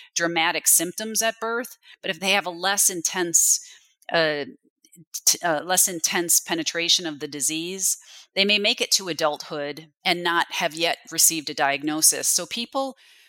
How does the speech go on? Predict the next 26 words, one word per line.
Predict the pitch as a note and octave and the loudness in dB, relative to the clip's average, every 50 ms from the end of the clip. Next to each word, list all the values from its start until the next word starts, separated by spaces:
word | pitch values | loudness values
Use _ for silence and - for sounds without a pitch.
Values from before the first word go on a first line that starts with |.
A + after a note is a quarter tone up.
| _ _ | _ _
who | - G#3 G3 | -10 -8 -6
had | F3+ F#3+ F#3 F#3+ F#3 F3 F3 D#3+ - - | 0 2 2 4 4 4 2 0 -2 -4
lots | E3+ F3+ F3+ G3 - - | -2 0 0 2 0 0
of | G#3+ - | -2 0
respiratory | D#3+ F#3 F3+ - - E3+ - - F#3 F3 F3 E3 D#3 | -2 0 0 0 -2 -2 -8 -8 -4 -2 0 0 0
infections | D3+ D3+ - - F3 - - - F3+ F3+ F3 D3+ | 0 -2 -2 -2 0 2 2 0 2 0 -4 -4
as | D#3+ C3+ - | -4 -4 -6
a | D3+ | -8
kid, | - - - - E3 E3+ F#3 F3+ F#3 - _ - _ _ | -6 -8 -6 -4 -2 -4 -4 -6 -8 -14 _ -20 _ _
sinus | - - - - F3 F3 F3+ F#3 F3 - | 2 4 6 6 4 4 2 0 0 -2
infections, | - F#3+ E3+ - F3 F3 - - - F#3 F3+ E3+ D#3 - | -2 -2 -4 -4 -4 -2 2 0 0 0 0 -2 -2 -2
ear | - E3+ D#3+ E3 | -2 -4 -6 -6
infections, | E3+ E3+ E3+ - - F3+ F3 - - - F3 E3 D#3+ D#3+ D#3+ D#3 D#3 - - - - - - - - _ | -6 -6 -6 -4 -2 -2 0 2 2 2 2 0 -4 -4 0 2 2 2 2 0 -12 -16 -16 -16 -16 _
and | - E3 D#3 D#3 | -2 -2 0 2
they | D#3 D#3 D#3+ | 0 0 0
have | E3+ F3 E3 D#3+ D#3 D3+ D3 C3+ _ | 0 0 -2 0 0 -2 -4 -6 _
bronchiectasis, | - F3 E3+ E3+ E3+ - E3 D#3+ F#3+ G#3 - - F#3+ - - E3+ D#3+ - | -2 -2 -2 -2 -2 -2 0 2 2 2 2 0 0 0 0 0 -2 -4
and | E3+ E3 | -4 -4
you | E3 D3+ D3+ | -4 -4 -4
notice | D#3+ D#3+ D#3+ D#3 D3+ - | -4 -4 -4 0 -2 -2
it's | D3+ D3 - - | 0 0 -2 0
mostly | D#3+ D#3 D3+ - - D#3 D#3 | 0 2 2 2 2 2 -4
in | C#3+ C#3+ | -6 -6
the | C#3+ C#3 | -8 -8
lower | C#3 D3 D3 D3 C#3+ C#3 | -6 -8 -6 -6 -8 -10
lobes, | C3+ C#3+ D3 C#3+ C#3+ C#3+ C3+ - - - | -8 -8 -8 -8 -8 -6 0 0 0 0